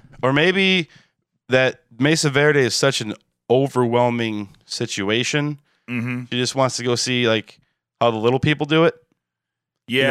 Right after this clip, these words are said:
Speaker 1: know, like, kinda taking the easy way out, 'cause then he's like, "I got a bunch of P D work. You know, I may put you to work if you keep hanging out." Maybe that's kinda like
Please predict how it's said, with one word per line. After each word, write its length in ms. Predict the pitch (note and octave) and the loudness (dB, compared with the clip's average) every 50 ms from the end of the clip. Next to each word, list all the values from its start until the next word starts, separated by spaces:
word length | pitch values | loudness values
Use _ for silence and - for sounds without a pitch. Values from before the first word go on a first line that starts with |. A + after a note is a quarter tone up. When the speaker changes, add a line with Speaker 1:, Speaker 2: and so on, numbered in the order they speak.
| B2 A#2+ | 2 2
Speaker 1:
know, 40 | A2 | 0
like, 180 | A2+ A2 - | -2 -4 -2
kinda 220 | - D3+ D3 C#3+ B2+ | -2 -2 0 0 0
taking 280 | - D3+ C3 C3+ C3 | -2 -4 -2 -2 -4
the 60 | B2 | -2
easy 220 | G#2+ A#2+ C3 B2+ C#3+ | -2 -2 -2 -2 0
way 200 | C3+ C3 B2+ B2+ | 2 2 2 2
out, 220 | C3 C3+ C3+ B2+ | 2 2 0 -2
'cause 120 | - B2 A2+ | -4 -6 -4
then 80 | B2+ B2+ | -4 -4
he's 120 | B2 A#2+ | 0 0
like, 120 | B2 A2 | 0 0
"I 80 | A2+ A#2 | 0 0
got 140 | B2 C#3 C3 | 0 0 0
a 40 | A#2+ | 0
bunch 260 | A2 B2+ C3 B2 - | 0 0 -2 -2 -2
of 80 | G#2+ - | -8 -6
P 160 | - B2+ B2 | -4 -4 -2
D 160 | A#2+ C#3+ D#3+ | 0 0 0
work. 400 | C3 A2 G#2+ A2+ B2+ - - - - | 2 2 2 0 0 -2 -6 -10 -8
You 60 | A2+ | -6
know, 260 | G#2+ G#2+ G#2+ G#2+ G#2+ | -4 -4 -2 0 0
I 60 | G#2+ | -2
may 180 | A2 A2+ A2+ A2+ | -2 -2 -4 -4
put 160 | - B2+ A2 | -4 -6 -6
you 60 | F#2+ | -4
to 80 | A2 G#2+ | -4 -2
work 180 | A#2 C3+ C#3 | -2 -4 -4
if 60 | - - | -6 -10
you 60 | - B2 A#2 | -10 -10 -8
keep 80 | F#2 | -4
hanging 260 | A#2+ A2+ G#2 G2 G2+ B2 | -2 -4 -2 -2 -2 -2
out." 300 | C3+ C3 A2+ - - G#2 | 0 0 -2 -2 -4 -6
Maybe 260 | A2+ A#2 A#2+ A2+ A#2 | -6 -6 -4 -2 -2
that's 200 | A#2 A2+ - - | -2 -2 -4 -4
kinda 240 | - B2 A2+ A2+ A2 | -6 -4 -4 -2 -4
like 240 | G#2+ G2+ G2 - | -4 -6 -6 -12